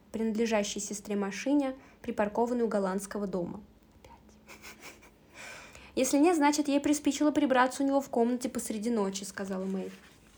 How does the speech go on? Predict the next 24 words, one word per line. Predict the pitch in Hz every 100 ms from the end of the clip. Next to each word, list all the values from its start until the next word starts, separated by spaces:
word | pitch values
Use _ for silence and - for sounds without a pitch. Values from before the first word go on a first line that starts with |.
| - _ _ - - - - - - -
"Папа | 247 285 294
и | 269
Флаффи | - 214 240 -
in | 233 226
flagrante | 220 214 196 208 233 240 226 220 202
delicto". | 208 196 190 - - - - - - - -
Я | 208
покачал | 214 - 208 220 208
головой. | 208 202 190 202 - -
"Не | 214
могу | 208 196
себе | 226 220 220
и |
представить". | 214 214 - - - - - - - - -
"Ты | -
и | 262
пытаться | 294 294 214 214 220
не | 208
должен. | 196 185 202 196
Господи, | 220 220 196
Дэнни, | 208 233 226
что | 208 -
за | 254 277
грязь? | 233 196 196 -